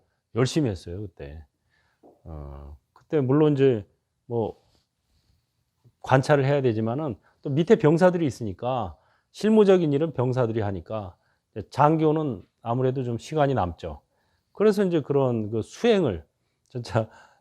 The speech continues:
예, 디엠제트, 비무장지대에서 제가 참선 수행을 한 사람입니다. <laughs> 이십 대 중반부터.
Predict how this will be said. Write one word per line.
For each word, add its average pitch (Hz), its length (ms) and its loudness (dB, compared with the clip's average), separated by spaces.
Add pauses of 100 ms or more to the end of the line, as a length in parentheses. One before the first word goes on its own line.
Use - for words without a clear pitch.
(120)
예, 95 220 -10 (1300)
디엠제트, 135 800 2 (220)
비무장지대에서 147 920 2
제가 120 240 0
참선 185 360 -4
수행을 139 320 -2
한 120 80 2
사람입니다. 107 800 0 (160)
<laughs> - 140 -14
이십 143 340 -2
대 143 80 0
중반부터. 110 840 -4